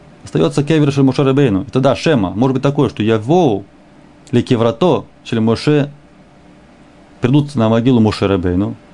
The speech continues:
Бота шаа. В ямду бевхия и будут плакать. И просить за счёт Моше Рабейну,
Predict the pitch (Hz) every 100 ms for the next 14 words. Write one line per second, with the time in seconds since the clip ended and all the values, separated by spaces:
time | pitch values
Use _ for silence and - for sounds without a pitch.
0 | - - - - - - 107 110 135 123
1 | - 92 80 82 101 117 - - - -
2 | - 101 107 110 117 160 160 - 180 175
3 | 151 147 113 104 127 127 - - - -
4 | - - - 135 113 - - - - 170
5 | 143 - - - - - - - - -
6 | - - - - 151 104 104 - 147 131
7 | 120 135 151 202 185 160